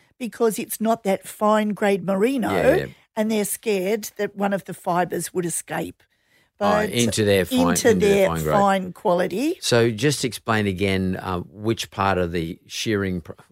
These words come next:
Speaker 2: like
Speaker 1: Which
Speaker 2: wh-, wh-
Speaker 1: part of the, the wool it
Speaker 2: Yeah, yeah,
Speaker 1: is?
Speaker 2: yeah.
Speaker 1: So it's the underbelly of the sheep,
Speaker 2: Yeah.
Speaker 1: Mark. It's the, it's the parts that really have no commercial value. They're not good for the textile industry. And the cost of collecting them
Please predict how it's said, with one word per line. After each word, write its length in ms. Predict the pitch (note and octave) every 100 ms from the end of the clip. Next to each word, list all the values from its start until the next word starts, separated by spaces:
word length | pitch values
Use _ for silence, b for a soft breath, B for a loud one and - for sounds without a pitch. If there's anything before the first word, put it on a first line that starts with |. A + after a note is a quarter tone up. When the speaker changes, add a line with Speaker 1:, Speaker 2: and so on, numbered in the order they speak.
| _
Speaker 2:
like 360 | F#2+ F#2+ F#2 _ _ _ _ _
Speaker 1:
Which 240 | C#4 - -
Speaker 2:
wh-, 60 |
wh- 40 | D4
Speaker 1:
part 180 | C#4
of 140 | B3+ B3+
the, 240 | A3 A3+ -
the 80 | G3+
wool 280 | A#3 D4+ A#4+
it 80 |
Speaker 2:
Yeah, 100 | C#3 A#2+
yeah, 120 | A2
Speaker 1:
is? 80 | G2+
Speaker 2:
yeah. 200 | F#2+ D#2 - _
Speaker 1:
So 220 | - F4+
it's 160 | F#4+ -
the 160 | D#4+ -
underbelly 640 | C#4 D4+ C4 G3 G3+ G3 F#3+
of 120 | D#3+
the 100 | E3
sheep, 360 | - F3 - -
Speaker 2:
Yeah. 160 | A2+ G#3+
Speaker 1:
Mark. 240 | F#4+ - -
It's 300 | C4 G#3 -
the, 120 | - b b b
it's 200 | - -
the 100 | -
parts 480 | C#4 - C#4+ B3+ -
that 180 | D4 A#3+
really 280 | B3 C4 A#3
have 200 | A3 G3
no 300 | G3+ A3 B3+
commercial 560 | - A3+ A3+ G#3 G#3+ G3
value. 540 | F#3 F#3+ F#3+ B3+ F#4 B B -
They're 120 | G#3
not 360 | G3+ B3 D#4 -
good 220 | A#3+ F#3+
for 140 | G#3+
the 100 | G3
textile 560 | G3 G#3 - - G3+ G3
industry. 640 | F#3 F#3+ F3 - G#3+ F4 C#5 B B B B -
And 380 | B3 B3+ A#3 -
the 80 | C4+
cost 460 | - F4 G#4+ - B3+
of 120 | -
collecting 640 | - A#3 F4+ - - F#3+
them 220 | - G#3+